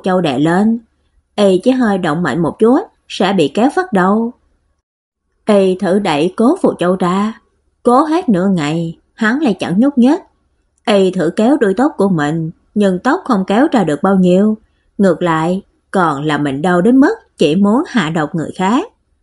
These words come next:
Lâm Thành Vũ không thể nhịn được nữa, có kêu mãi Cố Phù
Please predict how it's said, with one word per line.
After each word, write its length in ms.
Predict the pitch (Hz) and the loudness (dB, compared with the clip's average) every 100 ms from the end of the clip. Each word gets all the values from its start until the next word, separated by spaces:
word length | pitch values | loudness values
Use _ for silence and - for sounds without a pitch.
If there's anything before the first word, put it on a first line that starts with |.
| _ _ _ _ _ _ _ _ - | _ _ _ _ _ _ _ _ -2
Lâm 240 | 220 196 | 0 0
Thành 200 | 214 185 | -2 -2
Vũ 320 | 190 156 185 | 0 2 2
không 300 | 254 247 165 175 | 2 -2 -2 -2
thể 280 | 160 185 | -2 2
nhịn 260 | 233 151 165 | 2 2 0
được 200 | 156 - | -2 -2
nữa, 360 | 151 170 294 453 _ _ _ _ | 0 0 0 -4 _ _ _ _
có 240 | - 233 427 | -2 0 2
kêu 160 | 220 185 | 0 0
mãi 440 | 180 147 220 277 | -2 -2 -2 -2
Cố 180 | 262 349 339 | 0 2 2
Phù 160 | 147 | -2